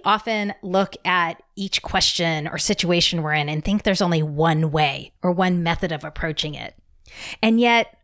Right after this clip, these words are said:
again, the context and situation matters. And these types of questions about, <laughs> I mean, what I want to do with my life, what do I want to do with my work,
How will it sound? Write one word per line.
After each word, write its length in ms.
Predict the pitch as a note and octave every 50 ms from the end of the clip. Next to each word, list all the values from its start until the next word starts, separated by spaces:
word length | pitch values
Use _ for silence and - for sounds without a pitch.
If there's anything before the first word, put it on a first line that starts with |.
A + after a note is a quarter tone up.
| _ -
again, 380 | G#3 G3+ - D4+ D4 F3 D3
the 60 | D3+ -
context 540 | - - - A3 A3+ - B3+ A#3 - -
and 100 | A#3 G#3
situation 600 | - - D#3+ - - D#3+ E3 E3 - - E3+ D#3+ D#3+
matters. 600 | D#3 D#3 D#3+ F#3 G3 - - - G3 - - - _ _ _ _ _ _ _ _ _ _ _ _ - - -
And 260 | - A#3+ A#3 A#3 A#3 - - G3+
these 340 | - C4 C#4 D#4 F4+ F#4 -
types 300 | - - D#4+ D#4 D#4 -
of 100 | - -
questions 720 | - - - A3 A3 - - - - E3+ D#3 C#3+ D3 C#3+ -
about, 420 | - F3+ F3+ F3 D#3+ D#3+ E3 - - - - - -
<laughs> 180 | - - -
I 80 | - E3
mean, 300 | E3 D#3+ D#3+ D#3 D#3 D3+ - - - _ _ -
what 260 | - - D#3+ E3 F3
I 80 | E3+
want 180 | E3+ F3 F3+ F3
to 60 | F3
do 140 | D#3+ F#3 F3
with 180 | E3+ E3+ - -
my 140 | F3 F3
life, 380 | E3+ F3 F3 F3 F#3 F3 - - - - - - - _ _
what 120 | - F3+ F#3
do 100 | F3+ F3+
I 120 | F3+ F3+
want 120 | F3+ F3
to 60 | F3 E3+
do 140 | - F3+
with 180 | F3 F#3 F3+ -
my 160 | F#3+ F3+ F3
work, 360 | E3+ F3 F3+ F3 F3+ F3 -